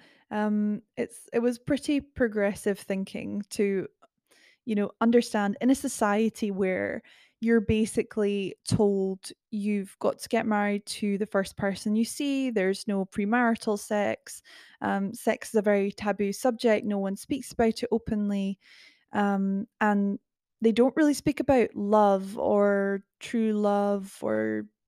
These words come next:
anything like that. N-, none of the so-, sort of romantic motifs that we have now, um, pertaining to love and marriage. To make a point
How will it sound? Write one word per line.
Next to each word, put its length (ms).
anything 420
like 200
that. 180
N-, 260
none 200
of 160
the 160
so-, 200
sort 200
of 140
romantic 1000
motifs 760
that 120
we 120
have 280
now, 460
um, 260
pertaining 380
to 120
love 220
and 80
marriage. 500
To 400
make 300
a 60
point 600